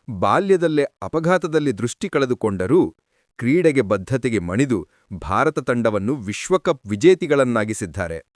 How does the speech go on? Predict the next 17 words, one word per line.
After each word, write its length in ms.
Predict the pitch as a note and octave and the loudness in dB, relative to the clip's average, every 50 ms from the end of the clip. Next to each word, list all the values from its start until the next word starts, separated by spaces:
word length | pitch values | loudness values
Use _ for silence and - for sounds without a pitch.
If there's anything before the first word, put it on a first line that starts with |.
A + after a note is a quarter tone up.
| _ _ _ _ _ _ _ - | _ _ _ _ _ _ _ -8
ಇದು 220 | G#2 G#2 F2+ F#2 | -6 -6 -4 -6
ಕನ್ನಡಿಗರಿಗೆ 840 | - _ - G2 G#2 A#2+ C3 C3+ B2+ A#2+ G#2 A2 G2 F#2 F2+ A#2+ D3+ | -6 _ -4 -2 0 0 0 0 0 -2 -2 -4 -4 -2 -2 -2 -2
ಹೆಮ್ಮೆಪಡಿಸುವ 760 | B2 D#2 F#2 G#2 C3 E3 G#3 G3+ - E3+ D#3 C#3 - D3 C#3+ | -2 -4 -4 -4 -2 -2 -2 -2 -2 -2 -4 -4 -2 -2 -2
ಕ್ಷಣ. 280 | C3+ - - B2+ G#2 F#2 D#2 - _ _ _ _ _ _ _ _ _ _ _ _ _ _ _ _ _ - | -2 -2 -2 -4 -4 -4 -6 -12 _ _ _ _ _ _ _ _ _ _ _ _ _ _ _ _ _ 0
ಟಾಸ್ 320 | D#3 D3 E3 F#3+ - - | 2 2 2 2 0 0
ಗೆದ್ದು 240 | D#3+ F3 D#3+ D#3+ F3 | 0 0 2 2 2
ಬೌಲಿಂಗ್ 400 | C#3 A#2+ B2 C#3+ D#3+ F3+ F3+ - - | 4 4 4 4 2 2 -2 -2 -2
ಆಯ್ಕೆ 280 | G#2+ A#2 C#3 - E3 | -2 -2 0 0 0
ಮಾಡಿಕೊಂಡ 480 | D3 C#3 C3+ B2 B2+ - - A#2+ A2+ G2+ | 0 0 -2 -2 -2 -4 -4 -2 -2 -2
ಭಾರತ 440 | F#2 E2+ - G2 F#2+ F#2+ F#2+ - - D#3 A#2+ F2 - _ _ _ _ _ - | -4 -2 -4 -4 -4 -4 -2 0 0 0 0 0 -4 _ _ _ _ _ -6
ನೇಪಾಳವನ್ನು 760 | F2 F#2+ A2 C3 - - C3+ C3 B2+ B2 A2+ A2+ A2+ B2+ D#3 | -4 -2 0 0 2 2 2 2 2 2 0 -2 -2 -2 -2
ನೂರ 340 | D#3 C3 C3 D#3 F#3+ G3+ | -2 -2 0 2 4 4
ಹದಿನಾಲ್ಕು 680 | F3 A#2 - F#2+ F#2+ B2+ E3 G3 G3+ G#3 G#3 - G3 G3 | 2 2 0 -2 -2 0 0 2 2 0 0 -2 -4 -2
ಬೈ 160 | E3+ C#3+ C3+ B2+ - - | 0 0 0 0 -2 -2
ಐದು 280 | G#2+ D3+ G#3+ G#3+ G#3 | -2 -2 0 0 0
ರನ್ಗಳಿಗೆ 440 | E3 C#3+ C3+ B2+ A#2+ A2+ A2+ B2+ F3+ | 0 0 0 0 0 0 0 0 -2
ಕಟ್ಟಿಹಾಕಿತು. 680 | - - E3 - D3+ B2 A2 F#2 - F#2 - - - - | -2 -2 -4 -4 -2 -2 -2 -4 -4 -8 -10 -10 -12 -14